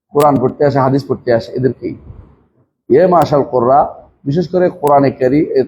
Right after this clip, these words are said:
কোরআনে কারীম পড়ার ক্ষেত্রে তারা বিভিন্ন রকমের অবস্থান নিতে, এই জন্য কুররা বলছে।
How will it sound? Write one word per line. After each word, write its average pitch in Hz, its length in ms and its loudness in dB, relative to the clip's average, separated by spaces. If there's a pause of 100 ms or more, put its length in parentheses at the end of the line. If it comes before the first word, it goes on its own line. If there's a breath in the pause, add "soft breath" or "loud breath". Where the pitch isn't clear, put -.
(140)
কোরআনে 131 220 0
কারীম 147 300 0
পড়ার 131 200 2
ক্ষেত্রে 151 280 -8
তারা 131 200 0
বিভিন্ন 131 320 -2
রকমের 147 340 -2 (580)
অবস্থান 131 340 0
নিতে, 151 200 0
এই 151 100 4
জন্য 123 180 2
কুররা 110 300 0
বলছে। 98 240 -8